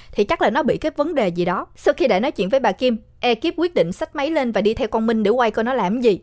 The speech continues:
Thì chứ nhà này cũng dễ, đi theo, đi quay ai cũng được. Tại như là cái dạng vlog á các bạn, mấy dạng vlog mà các bạn hay coi đồ ăn là luôn luôn có cameraman đi theo để quay á, là cái bộ phim này là xuyên suốt bộ phim là cái hình ảnh là từ cái cameraman thôi. Vì vậy lúc nào cũng xuất hiện cái ông đó hết, chắc mấy cái ông đó là bất tử không chết được đâu.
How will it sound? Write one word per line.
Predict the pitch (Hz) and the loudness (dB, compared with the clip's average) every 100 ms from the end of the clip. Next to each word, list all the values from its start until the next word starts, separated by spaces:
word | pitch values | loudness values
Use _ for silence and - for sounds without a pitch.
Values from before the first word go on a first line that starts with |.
| - | 0
Thì | 285 | 0
chứ | 214 359 | 2 2
nhà | 320 233 | 2 2
này | 208 | 0
cũng | 202 349 | -2 0
dễ, | 285 180 226 359 - | 0 2 0 -2 -2
đi | 311 | 0
theo, | 311 339 | 2 2
đi | 311 | 2
quay | 311 311 | 2 2
ai | - 294 285 | 2 0 -2
cũng | 277 | 0
được. | 294 202 - - - | 2 2 -2 -12 -6
Tại | - 233 | -2 0
như | 277 302 | 0 0
là | 247 | 0
cái | 320 | 0
dạng | 302 202 | -2 0
vlog | 190 311 370 480 | -2 0 2 2
á | 466 427 | 2 0
các | 403 | -2
bạn, | 185 165 | -2 -2
mấy | 339 | -2
dạng | 285 214 | -2 -2
vlog | 277 302 403 | -2 -2 0
mà | 214 | -2
các | 247 277 | -2 -2
bạn | 226 | -2
hay | |
coi | 269 277 | 0 2
đồ | 240 | 2
ăn | 262 269 | 0 0
là | 220 | 0
luôn | 285 294 | 0 -4
luôn | 294 | -2
có | 392 | 0
cameraman | 392 285 277 269 269 277 | 0 -2 0 0 0 -2
đi | 277 | -2
theo | 277 285 | -2 0
để | 233 | 2
quay | 269 294 294 | 2 2 2
á, | 359 | 0
là | 226 | -2
cái | 330 | -2
bộ | 202 | -4
phim | 190 277 | -4 -4
này | 254 | -2
là | 185 | -2
xuyên | 180 370 381 | 2 2 2
suốt | 359 427 | 0 0
bộ | 277 277 | 0 0
phim | 294 269 | 0 -4
là | 233 | -4
cái | 175 - | -4 -4
hình | 339 226 | 0 0
ảnh | 190 180 | 0 -2
là | 285 294 | -2 -2
từ | 220 185 | 0 -2
cái | 220 359 - - - - | -2 -6 -10 -18 -10 -2
cameraman | 269 254 247 240 247 | 0 2 2 0 2
thôi. | 262 233 - - - | 2 0 -4 -20 -6
Vì | 226 | 0
vậy | 269 | 2
lúc | 311 370 | 2 -2
nào | 277 190 | 0 0
cũng | 226 | -2
xuất | 427 - | -4 -2
hiện | 190 | 0
cái | 269 | 2
ông | 302 254 | 2 4
đó | |
hết, | 262 349 | 2 2
chắc | - 403 | 0 -8
mấy | 415 381 | -6 0
cái | 370 | 2
ông | 285 | 2
đó | 311 | 2
là | 247 | 0
bất | - | 0
tử | - 190 | 0 0
không | 233 | 0
chết | 302 - | 0 0
được | 294 202 | 2 4
đâu. | 320 - | 4 4